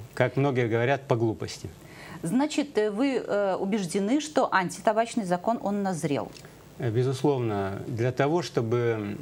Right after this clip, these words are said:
Speaker 1: наше население было здоровым, счастливым и долго жило,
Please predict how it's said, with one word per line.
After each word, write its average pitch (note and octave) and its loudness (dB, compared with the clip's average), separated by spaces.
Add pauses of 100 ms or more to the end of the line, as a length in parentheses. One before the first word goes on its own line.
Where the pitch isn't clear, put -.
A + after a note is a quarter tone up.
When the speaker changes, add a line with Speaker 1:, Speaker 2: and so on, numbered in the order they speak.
Speaker 1:
наше B2+ 0
население A#2 0
было A#2 0
здоровым, A#2 -2 (840)
счастливым C3 0
и A2+ 0
долго A2 0
жило, B2 0